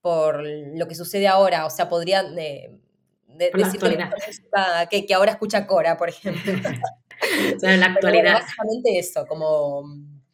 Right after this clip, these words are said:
Speaker 1: eh, bueno, y por ejemplo, eh, un libro que, que, que me gustó mucho, eh, fue Las Malas, de, de Camila, que es, eh, una artista, una escritora trans argentina que es muy buena, así como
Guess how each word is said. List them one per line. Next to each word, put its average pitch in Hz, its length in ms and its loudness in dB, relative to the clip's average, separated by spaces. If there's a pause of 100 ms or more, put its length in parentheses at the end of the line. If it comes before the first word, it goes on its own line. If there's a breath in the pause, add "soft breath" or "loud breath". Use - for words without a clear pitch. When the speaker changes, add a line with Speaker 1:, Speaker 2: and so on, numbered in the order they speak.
(240)
Speaker 1:
eh, 131 720 -8
bueno, 202 380 2
y 185 300 -8
por 180 160 0
ejemplo, 214 580 0
eh, 165 180 -10
un 190 220 -2
libro 202 320 0
que, 143 680 -8 (640)
que, 156 300 -6 (960)
que 175 100 -10
me 165 100 -8
gustó 165 260 -4
mucho, 247 680 -2 (280 loud breath)
eh, 170 220 -4
fue 190 200 -2
Las 165 180 -4
Malas, 262 680 -2
de, 143 480 -6 (1000)
de 156 260 -10
Camila, 240 800 -4
que 165 120 -10
es, - 200 -14
eh, 160 120 -8
una 147 760 -8 (120)
artista, 165 760 -6
una 180 140 -6
escritora 180 420 -4
trans 185 300 -6
argentina 196 560 -6
que 202 80 -8
es 165 80 -14
muy 165 180 -10
buena, 196 340 0
así 196 200 -12
como 160 320 -10